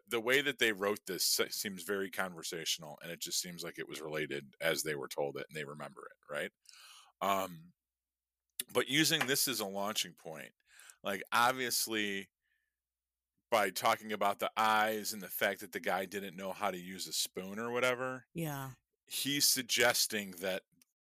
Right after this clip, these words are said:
Speaker 1: there's something not right with this, right? That they're,
Speaker 2: Yeah.
Speaker 1: that they're otherworldly, they're not human,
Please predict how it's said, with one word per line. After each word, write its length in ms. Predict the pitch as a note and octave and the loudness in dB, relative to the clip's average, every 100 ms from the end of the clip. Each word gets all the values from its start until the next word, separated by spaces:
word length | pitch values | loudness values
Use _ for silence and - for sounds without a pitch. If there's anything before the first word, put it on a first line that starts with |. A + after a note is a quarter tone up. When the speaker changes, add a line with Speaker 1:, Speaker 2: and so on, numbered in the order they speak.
| _ _ _ | _ _ _
Speaker 1:
there's 200 | G2+ F2+ | -6 2
something 400 | - G#2+ - F2+ | 2 2 -2 -8
not 240 | F2 F2 E2+ | -6 -6 -4
right 280 | E2+ D#2 - | -4 -4 -8
with 180 | A#1 | -14
this, 480 | - - - - - - | -10 -8 -4 -4 -6 -6
right? 340 | D#2+ D#2+ D#2+ - | -2 0 -2 -6
That 160 | F2+ - | -12 -4
they're, 220 | F2 C#2 | -4 -4
Speaker 2:
Yeah. 100 | B2+ _ _ _ _ - | -10 _ _ _ _ -8
Speaker 1:
that 120 | G2+ | -6
they're 200 | F#2 F2+ - | -6 -8 -6
otherworldly, 520 | G2 F#2 F#2 F2 F2+ | -4 -4 -4 -6 -6
they're 120 | G#2+ | -6
not 220 | G#2 F#2 F#2 | -2 0 -2
human, 520 | - G2+ D2+ - | -8 -12 -14 -18